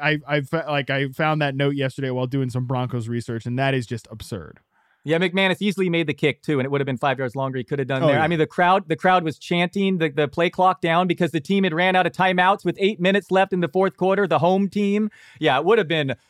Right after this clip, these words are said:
Speaker 2: uh, yeah, that would have been bad if my Texans had knocked me out. But, yeah, that was
Speaker 1: Oh, yeah.
Speaker 2: brutal watching, uh, Hackett, man. That guy has a, a few things to learn on his in-game decision-making. But do you think the Browns,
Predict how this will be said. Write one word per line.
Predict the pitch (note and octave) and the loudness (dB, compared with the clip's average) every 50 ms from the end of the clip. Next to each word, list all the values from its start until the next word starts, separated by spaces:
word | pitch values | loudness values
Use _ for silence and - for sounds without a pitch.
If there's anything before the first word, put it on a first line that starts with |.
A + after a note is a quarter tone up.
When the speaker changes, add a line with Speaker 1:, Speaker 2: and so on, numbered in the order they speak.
| _ _ _ | _ _ _
Speaker 2:
uh, | C3+ C3 B2 C3 | 0 2 2 4
yeah, | D3+ C#3 | 4 4
that | C#3 D#3+ | 2 2
would | D#3 | 0
have | C3+ | 0
been | B2 G#2+ | -2 0
bad | G2 B2+ D#3 D#3+ B2 | 2 2 2 2 0
if | - | -2
my | A#2+ A#2+ A#2+ A#2+ A2 | -2 0 0 0 0
Texans | - - C3+ C#3 - C3 A2+ F#2+ | -2 -4 -4 -4 -4 -8 -8 -6
had | G#2+ G#2 | -4 -2
knocked | G#2+ G#2+ G#2 - - | -2 -2 -2 -2 -4
me | A#2+ A2+ A2+ | -4 -2 0
out. | A2 G#2+ A2 G#2 | 0 0 0 0
But, | - B2+ C#3 | -2 -2 0
yeah, | C3+ A#2+ | 0 2
that | A2 D3 D3+ E3 E3 | 2 2 2 2 0
was | D3 B2 | 0 -2
Speaker 1:
Oh, | A#2+ | -2
yeah. | A2+ A2+ | -2 0
Speaker 2:
brutal | C3 C#3 C3+ C3+ C3+ C#3+ D3 D3 D3+ C#3 C3 A#2+ A2 A2 A2 | 0 0 0 0 0 0 2 2 2 2 0 0 0 0 0
watching, | A#2 A#2 A#2+ A2+ - - C3 A#2 A2 | 2 2 2 0 -2 -4 -6 -4 -4
uh, | A#2+ B2 A2+ A2 G#2+ G#2+ A#2 A2+ A2+ A#2 | -2 0 0 0 0 0 -2 -4 -4 -2
Hackett, | A2 B2 A#2 A2+ - A#2 A2+ | 0 0 -2 0 -2 -6 -4
man. | B2 A2+ A2 A2+ | -4 -4 -2 -2
That | B2+ B2+ - | -2 -2 0
guy | C#3+ C3 B2 | 0 0 0
has | A2+ A2+ A2+ G#2+ - | 0 0 -2 -2 -4
a, | A2+ G#2+ G2+ F#2+ - - - - - - | -4 -4 -4 -6 -8 -14 -20 -20 -8 -6
a | A#2 A2 | -6 -4
few | - E3 D3 | -4 -6 -4
things | C3 D3+ C#3+ A#2+ - | -2 -4 -4 -4 -4
to | - C#3 | -6 -4
learn | B2 B2+ C3 C3 B2+ A#2+ | -2 0 0 0 0 0
on | A2+ A2+ | -2 -4
his | A2 A2+ | -4 -4
in-game | B2+ B2 A#2+ A2 A#2+ A#2+ A2+ | -4 -4 -4 -4 -4 -4 -4
decision-making. | G2+ G2+ - A#2 G#2+ G2 A2 A2 A2 A2+ C3+ | -6 -6 -6 -6 -4 -4 -2 -2 -2 0 0
But | F3 F3+ | 0 0
do | G#3+ A#3 | 0 -2
you | |
think | G#3 D4 C#4 | -4 -4 -6
the | - C4 | -6 -4
Browns, | A3+ D#3+ E3+ F#3+ A#3 C#4 G#3 - | 0 2 2 4 2 2 0 -6